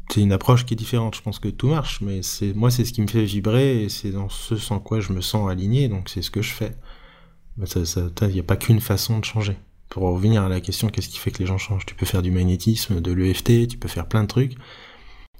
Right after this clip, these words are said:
Toutes les thérapies fonctionnent. Après, il y a plusieurs degrés de thérapie, mais c'est, euh, c'est, la, la clé, pour moi, c'est ton état d'être à toi, et pour moi,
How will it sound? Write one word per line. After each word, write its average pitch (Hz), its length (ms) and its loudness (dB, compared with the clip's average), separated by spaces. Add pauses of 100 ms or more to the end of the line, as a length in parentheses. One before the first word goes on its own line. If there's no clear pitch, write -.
(200)
Toutes - 260 0
les 98 340 2
thérapies 92 540 2
fonctionnent. 104 600 0 (560)
Après, 85 180 -4
il 82 40 -4
y 87 100 -8
a - 220 -10 (720)
plusieurs 90 420 2
degrés 90 420 2
de 82 240 0
thérapie, 95 520 2
mais 104 160 4
c'est, 98 260 2
euh, 85 340 0 (1000)
c'est, - 180 -2 (460)
la, 117 160 8 (100)
la 107 140 2
clé, 170 320 4
pour 117 180 -2
moi, 127 420 -2
c'est 123 200 -4
ton 127 200 0
état 120 220 2
d'être 113 280 -4
à 98 40 -4
toi, 120 480 -4 (260)
et 101 200 -2
pour 101 180 -2
moi, 135 520 2